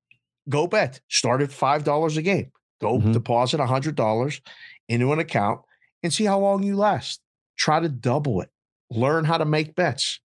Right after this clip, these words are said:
Speaker 1: Learn how to lose. You gotta learn how to lose before you know how to win. Say it all the time.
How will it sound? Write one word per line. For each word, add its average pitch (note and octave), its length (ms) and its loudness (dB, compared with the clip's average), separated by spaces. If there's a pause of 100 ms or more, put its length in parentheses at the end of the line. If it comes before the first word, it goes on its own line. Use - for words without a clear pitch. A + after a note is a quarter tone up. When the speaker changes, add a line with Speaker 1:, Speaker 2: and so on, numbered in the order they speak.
(140)
Speaker 1:
Learn A#2 220 0
how B2+ 120 2
to C#3 80 0
lose. E3+ 500 0 (340)
You F3+ 120 0
gotta F3+ 260 2
learn E3 240 0
how D#3 120 0
to C3+ 40 -2
lose D#3+ 320 2
before D3 300 0
you C3+ 120 2
know C#3+ 200 2
how C#3 100 2
to C3+ 80 0
win. D3+ 260 0 (400)
Say E3+ 360 0
it - 200 -2
all D3 260 2
the C3 140 0
time. D#3 480 -2